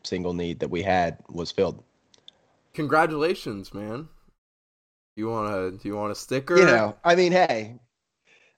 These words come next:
Speaker 1: I, I would actually love a sticker. If you
Speaker 2: <laughs>
Speaker 1: had a sticker,
Speaker 2: A plus
Speaker 1: um,
Speaker 2: N F L
Speaker 1: I
Speaker 2: Draft
Speaker 1: would
Speaker 2: twenty twenty-three. <laughs>
Speaker 1: Yeah.
Speaker 2: Fair enough. Fair enough. I'll see if I can find one. Um,
Speaker 1: Okay.
Speaker 2: I don't have,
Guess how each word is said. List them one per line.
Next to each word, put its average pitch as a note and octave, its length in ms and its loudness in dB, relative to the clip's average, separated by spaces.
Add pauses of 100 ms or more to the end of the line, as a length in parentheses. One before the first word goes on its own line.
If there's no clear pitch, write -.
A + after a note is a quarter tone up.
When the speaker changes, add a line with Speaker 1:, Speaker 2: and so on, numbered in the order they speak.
Speaker 1:
I, F#3+ 220 6
I F3+ 160 6
would G3 160 4
actually E3+ 400 0
love B2+ 220 -2
a A2 60 -10
sticker. G2+ 320 -14
If B2 260 -4
you C3 100 -6
Speaker 2:
<laughs> - 0 -
Speaker 1:
had B2+ 540 0
a A2+ 60 -8
sticker, B2+ 540 -4 (400)
Speaker 2:
A A#2 160 2
plus A2+ 460 2
Speaker 1:
um, G#2 140 -4
Speaker 2:
N G#2+ 60 -2
F G#2+ 100 -8
L G#2+ 100 4
Speaker 1:
I - 20 -8
Speaker 2:
Draft G#2+ 300 2
Speaker 1:
would A2 80 0
Speaker 2:
twenty G#2+ 220 -4
twenty-three. G#2+ 600 -6 (400)
<laughs> - 400 -8
Speaker 1:
Yeah. G#2+ 320 -2 (760)
Speaker 2:
Fair G#2 200 -2
enough. - 260 -6 (260)
Fair F#2 120 -2
enough. - 280 -6
I'll G2+ 120 4
see G#2 140 -2
if G2 140 -6
I - 40 -10
can - 160 -16
find - 260 -10
one. - 160 -18 (440)
Um, G#2+ 540 4 (600)
Speaker 1:
Okay. A#2+ 220 -8
Speaker 2:
I G#3+ 200 10
don't C#4 320 4
have, F3 580 -4